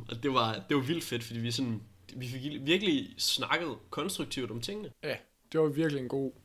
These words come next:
Speaker 2: en god snak, fordi der, det var bare, altså, vi, vi var jo netop enige mega meget, fandt vi jo ud af,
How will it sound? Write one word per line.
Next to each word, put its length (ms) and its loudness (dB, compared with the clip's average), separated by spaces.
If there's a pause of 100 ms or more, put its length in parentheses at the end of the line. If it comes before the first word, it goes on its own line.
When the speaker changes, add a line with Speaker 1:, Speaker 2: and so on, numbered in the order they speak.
(140)
Speaker 2:
en 60 -8
god 200 2 (200)
snak, 340 -4
fordi 240 -6
der, 100 -4 (220)
det 100 4
var 100 0
bare, 280 0 (220)
altså, 160 -6
vi, 160 -2 (100)
vi 180 -6
var 180 4
jo 60 2
netop 420 -2
enige 340 2
mega 260 -2
meget, 400 2
fandt 180 -4
vi 40 -8
jo 120 -6
ud 180 2
af, 140 2